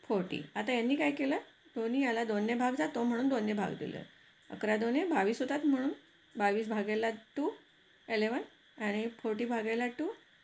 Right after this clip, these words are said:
ट्वेंटी. आता ट्वेंटीचे हंड्रेड होतात. वीस पंचे शंभर.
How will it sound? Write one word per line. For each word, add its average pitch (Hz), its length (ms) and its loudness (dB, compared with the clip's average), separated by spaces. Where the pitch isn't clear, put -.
ट्वेंटी. 160 420 -4
आता 214 180 -2
ट्वेंटीचे 262 880 0
हंड्रेड 392 300 2
होतात. 220 280 2
वीस 214 180 -2
पंचे 269 380 0
शंभर. 285 520 4